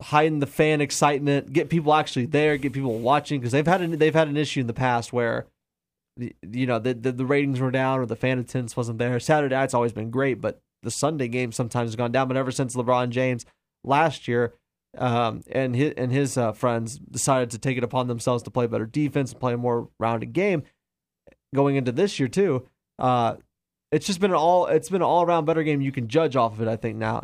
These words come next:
And I don't care. Twenty points, regardless if it's an All-Star game or not, is hard to come back. And down the stretch, he was just fire, man, hitting everything. And you don't think he thinks that he's the best player in basketball?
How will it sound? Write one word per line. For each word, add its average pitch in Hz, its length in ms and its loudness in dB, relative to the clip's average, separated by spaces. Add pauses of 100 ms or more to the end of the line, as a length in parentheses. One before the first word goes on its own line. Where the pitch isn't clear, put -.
And 139 300 0 (1500)
I 170 100 0
don't 277 220 2
care. 240 280 4
Twenty 208 380 2
points, 254 340 2
regardless 180 520 2
if 180 100 -4
it's - 120 -2
an 127 80 -2
All-Star 190 380 2
game 202 200 0
or 175 60 2
not, 190 320 0 (220)
is 226 100 2
hard 220 240 4
to 214 60 -4
come 190 240 0
back. 202 320 2 (220)
And 139 200 -2
down 220 280 4
the 196 60 0
stretch, 254 320 2 (160)
he 254 100 2
was 339 140 4
just 170 300 -2
fire, 233 380 4
man, 190 240 0 (280)
hitting 233 300 2
everything. 160 560 2 (420)
And 165 380 2 (1000)
you 190 100 2
don't 254 140 6
think 233 160 2
he 240 120 2
thinks 247 240 0
that 220 80 6
he's 220 140 2
the 214 60 -4
best 226 180 4
player 240 160 6
in 233 60 0
basketball? 240 680 2